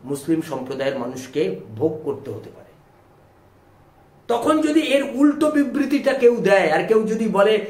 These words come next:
সাম্প্রদায়িক সম্প্রীতির কথা বলে, তখন তাকে যদি কেউ জিজ্ঞাসা করে, "যিনি এই কথাটা বলছিলেন মুর্শিদাবাদে দাঁড়িয়ে, 'আমি বর্ধমানে এই কাজটা করব, আমি মেদিনীপুরে এই কাজটা করব, আমি অন্য রাজ্যে এই কাজটা করব',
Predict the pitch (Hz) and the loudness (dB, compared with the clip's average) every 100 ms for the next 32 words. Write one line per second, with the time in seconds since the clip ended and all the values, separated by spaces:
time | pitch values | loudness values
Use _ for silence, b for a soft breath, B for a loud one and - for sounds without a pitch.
0 | B - 160 196 - 220 220 214 - 190 | B -8 -2 -2 0 2 2 2 0 -2
1 | 185 196 202 185 170 175 170 170 151 - | -2 -4 -4 -4 -2 -2 0 2 2 -2
2 | B - 175 208 208 196 180 185 175 185 | B -6 -4 0 0 -2 -4 -4 -4 -4
3 | 185 165 151 147 175 175 170 165 139 - | -2 -2 -2 -4 -4 -2 0 0 0 -8
4 | - 143 143 190 208 165 196 202 196 190 | -16 -18 -8 -6 -4 -2 -2 -2 -4 -2
5 | 185 160 185 185 196 175 165 170 - 190 | -2 0 -2 -2 -2 0 0 -2 -4 0
6 | 190 190 185 175 170 147 - B B 139 | 2 2 2 2 2 0 -2 B B -6
7 | 185 208 170 151 165 180 170 165 165 156 | -4 0 0 0 0 2 2 0 0 -4
8 | - 165 160 147 139 120 B B - 156 | -4 -2 -2 -2 -2 -4 B B -8 -4
9 | 208 175 156 151 175 175 175 160 160 - | -2 0 0 -2 -2 0 0 0 -2 -2
10 | 165 160 156 147 135 - - - 156 196 | -2 0 0 0 -4 -4 -14 -6 -4 0
11 | 175 165 180 175 165 170 170 170 160 165 | 0 0 2 0 0 0 0 0 -4 -4
12 | 156 165 156 143 | -2 -2 0 -2